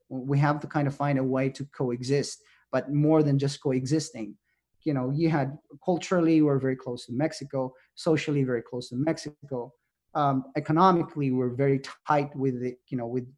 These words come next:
with, with, with Mexico. And, um, that relationship, you know, went awry, yeah, after ten seventy. And so Doug Ducey, I don't, I, you know, my, my reading was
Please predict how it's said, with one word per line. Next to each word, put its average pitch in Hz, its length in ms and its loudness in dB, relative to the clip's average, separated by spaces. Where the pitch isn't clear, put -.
with, 135 180 -6
with, 135 280 -4
with 143 180 0
Mexico. 180 460 -2
And, 151 380 4
um, 131 500 0
that 170 360 4
relationship, 151 720 0
you 151 80 -2
know, 120 100 -2
went 139 280 2
awry, 143 560 2
yeah, 135 220 -6
after 147 460 0
ten 139 280 0
seventy. 135 520 -4
And 143 100 -6
so 156 80 -2
Doug 170 380 4
Ducey, 165 580 2
I - 80 -2
don't, 214 260 0
I, - 140 -14
you 196 80 -2
know, 190 60 2
my, 185 320 2
my 170 200 0
reading 160 440 4
was 131 260 2